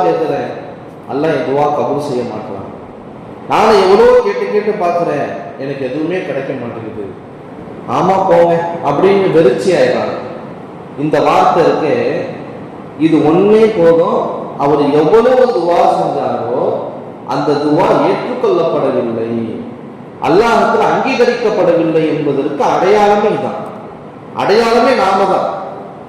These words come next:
நம்ம செய்யற துஆ அல்லாஹ்ட்ட கபூல் ஆகும், அந்த யக்கீனோட கேட்கணும்.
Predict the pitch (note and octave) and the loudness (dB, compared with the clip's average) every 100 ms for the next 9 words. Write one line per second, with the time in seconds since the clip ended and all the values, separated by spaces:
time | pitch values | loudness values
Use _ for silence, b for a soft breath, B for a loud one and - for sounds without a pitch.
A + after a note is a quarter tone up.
0 | - - - C#3+ D3 F3+ A#3+ C#4 B3 G#3+ | -18 -14 -6 -4 0 2 4 4 4 4
1 | A#3+ B3 B3 B3 A#3+ G#3 - F#3 F3+ F3 | 4 4 4 2 0 -2 -2 -2 2 2
2 | - - - - - - - C#3+ C#3 C#3+ | 4 4 2 -2 -6 -8 -6 -2 -2 0
3 | A#3 A3+ G#3+ G#3 E3+ D3 - - | 0 2 2 2 0 -2 -4 -8